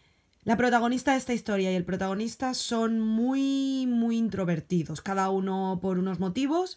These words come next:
cada uno de forma distinta, pero la verdad es que les cuesta mucho decirse las cosas y bueno, eso no se hace demasiado ameno. Si al menos uno de ellos fuera un poquito más abierto, y a ver si el tres me convence algo más.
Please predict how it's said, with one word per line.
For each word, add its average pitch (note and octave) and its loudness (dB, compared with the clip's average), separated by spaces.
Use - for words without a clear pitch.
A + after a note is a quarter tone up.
cada G3 -2
uno G3+ 0
de F#3 -2
forma G3 -4
distinta, G#3 -2
pero F3+ -2
la F3+ -2
verdad F3+ -2
es G3 -6
que G#3 -6
les F3 -2
cuesta F3 -4
mucho E3+ -4
decirse D#3 -6
las D3+ -6
cosas F3 -4
y E3 -4
bueno, C#3+ -10
eso F3+ -2
no E3+ -2
se E3+ -4
hace D#3+ -6
demasiado F3+ 0
ameno. D#3 -4
Si - -2
al F#3+ 2
menos A3 -2
uno C#4 4
de A3+ 0
ellos G#3 0
fuera G3+ -2
un F#3 -2
poquito F3+ -2
más F3+ 0
abierto, F3+ -2
y C#4+ 4
a B3 4
ver A#3+ 0
si A3+ -2
el G3 0
tres G3+ -2
me F#3+ -2
convence F#3+ -2
algo G3 2
más. D3 -8